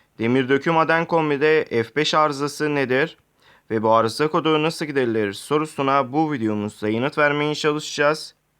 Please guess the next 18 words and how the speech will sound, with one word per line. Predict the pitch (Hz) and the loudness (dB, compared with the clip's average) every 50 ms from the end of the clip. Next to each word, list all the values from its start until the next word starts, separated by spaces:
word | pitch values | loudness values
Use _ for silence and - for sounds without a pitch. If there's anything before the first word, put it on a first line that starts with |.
| _ _ _ _ _ _ _ _ _ _ _ | _ _ _ _ _ _ _ _ _ _ _
Siz | - - - 160 175 185 151 127 | -20 -8 -2 -2 -2 -2 -2 0
de | 117 120 123 135 143 143 | 2 4 4 4 4 2
bu | 156 156 147 | 0 -2 -2
videolarımızın | 139 113 117 113 110 107 110 104 104 107 104 - - 131 143 147 131 | -2 -2 0 0 0 0 0 -2 -2 -4 -6 -4 -2 -2 -2 0 0
devamı | 113 110 110 110 113 123 139 | 0 2 2 2 2 0 0
için | 147 147 151 143 - 156 151 | -2 -2 -4 -4 -4 -2 0
alt | 147 143 139 - | 0 0 0 -2
taraftan | - 110 107 107 - - _ 127 131 139 | -2 -2 -2 -2 -4 -4 _ -2 0 0
YouTube | 139 139 151 160 - 175 160 - | 0 -2 -4 -4 -4 -6 -4 -2
kanalımıza | 151 123 117 113 107 107 104 107 107 104 - - 123 123 135 143 139 131 | -2 0 0 0 -2 -2 -4 -4 -6 -8 -6 -2 0 2 2 2 2 0
ücretsiz | - - 113 104 107 113 113 113 113 - 156 165 156 147 | -2 -6 -8 -8 -6 -6 -6 -6 -6 -6 -6 -6 -6 -8
bir | 139 | -10
şekilde | 131 - 120 113 - 107 101 104 120 127 135 135 | -8 -8 -8 -6 -6 -8 -4 0 2 2 4 2
abone | 123 110 104 104 110 120 131 | 2 0 -2 -2 -2 0 0
olabilirsiniz. | 135 117 113 104 101 98 101 101 101 - - 110 110 113 127 147 147 - - - _ _ _ _ _ _ _ _ _ _ _ | 0 -2 -2 -4 -4 -4 -6 -6 -8 -6 -6 -4 -2 -2 -2 -4 -6 -10 -16 -20 _ _ _ _ _ _ _ _ _ _ _
Hemen | - 135 135 139 131 135 139 139 | -6 -4 -2 -2 -2 -2 -4 -6
videomuza | 135 139 120 117 98 110 107 - - 156 160 | -8 -6 -6 -6 -6 -8 -10 -8 -6 -2 -2
başlayalım. | 165 151 143 - - 143 117 113 107 85 73 | -2 -2 -4 -4 -4 -4 -4 -4 -4 -6 -8